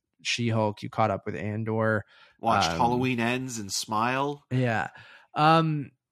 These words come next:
Speaker 1: the last episode of Andor, which is episode six, correct?
Speaker 2: The Eye.
Speaker 1: The Eye is one of the best episodes of television, um, I have watched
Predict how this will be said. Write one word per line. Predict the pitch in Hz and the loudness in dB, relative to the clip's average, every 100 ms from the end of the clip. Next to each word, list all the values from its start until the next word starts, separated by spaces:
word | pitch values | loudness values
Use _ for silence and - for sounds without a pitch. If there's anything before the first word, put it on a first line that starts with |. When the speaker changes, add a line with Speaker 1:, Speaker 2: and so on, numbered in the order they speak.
| _ _ - | _ _ -2
Speaker 1:
the | 143 | 4
last | 143 160 233 - | 8 10 8 6
episode | - 151 160 170 | 2 4 6 6
of | 151 131 - | 6 4 0
Andor, | 123 120 110 101 | 0 0 0 0
which | 107 | 0
is | 123 104 - | -2 -2 0
episode | 113 127 - 127 120 113 104 - | 0 0 0 2 4 2 0 -2
six, | - - - 113 - - - | -2 0 0 -2 -4 -6 -6
correct? | - 101 98 113 | -2 0 2 4
Speaker 2:
The | 113 | 6
Eye. | 107 92 101 | 6 6 4
Speaker 1:
The | 120 107 | 0 2
Eye | 92 104 95 82 87 - - - _ 160 | 2 4 4 -2 -6 -12 -20 -20 _ 8
is | 160 147 | 8 8
one | 139 127 139 170 240 | 6 4 6 10 10
of | 311 285 | 8 6
the | 269 | 4
best | 180 147 143 175 - - - _ _ _ _ - | 4 6 8 6 4 -2 -10 _ _ _ _ 2
episodes | 123 147 160 170 165 156 | 2 6 6 10 10 10
of | 147 120 | 6 4
television, | - 113 123 135 156 156 196 262 - - - _ - | 0 2 4 6 8 8 4 2 -2 -14 -20 _ 0
um, | 156 151 143 139 135 123 - | 4 6 6 4 0 -4 2
I | 131 143 | 6 8
have | 160 131 | 6 6
watched | 123 117 117 - - | 6 6 6 2 -8